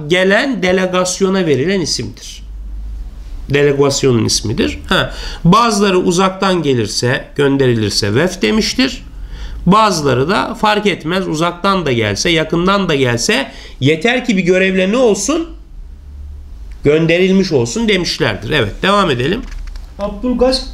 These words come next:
Speaker 2: Abdülkays kabileleri içinde Peygamber sallallahu aleyhi ve selleme ilk gelen heyet budur.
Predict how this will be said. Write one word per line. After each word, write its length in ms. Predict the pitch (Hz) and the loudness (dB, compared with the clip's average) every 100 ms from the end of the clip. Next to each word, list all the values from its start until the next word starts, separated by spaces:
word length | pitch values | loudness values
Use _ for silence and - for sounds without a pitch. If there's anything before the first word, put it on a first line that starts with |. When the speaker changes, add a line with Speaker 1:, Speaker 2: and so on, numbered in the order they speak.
| - - | -12 -6
Speaker 2:
Abdülkays 640 | 202 - 233 - 247 - | -4 0 0 2 0 0
kabileleri 500 | 196 180 190 202 214 | 0 2 2 2 2
içinde 380 | - 170 175 175 | 2 2 2 2
Peygamber 420 | 175 170 190 208 | 0 2 4 2
sallallahu 680 | 202 - 175 180 180 196 190 | 0 0 2 2 2 2 2
aleyhi 160 | 180 170 | 2 2
ve 40 | |
selleme 440 | - 170 165 185 202 202 - - | 2 2 4 2 2 -2 -6 0
ilk 200 | 233 - | 0 2
gelen 240 | 202 185 | 2 4
heyet 220 | 185 196 190 | 4 4 4
budur. 180 | 156 | 2